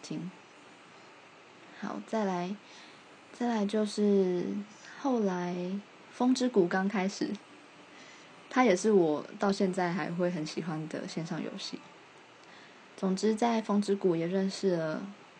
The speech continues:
一些网友。嗯，然后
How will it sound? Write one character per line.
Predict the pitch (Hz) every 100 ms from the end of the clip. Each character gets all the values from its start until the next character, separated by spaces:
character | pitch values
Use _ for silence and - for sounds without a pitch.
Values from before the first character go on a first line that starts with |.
| - - -
一 | 196
些 | 190 180 175 175 190 -
网 | 165 160
友。 | 160 - 202 - - - - - - - - - - - - - -
嗯， | 117 247 - - - - - - - -
然 | 190
后 | 180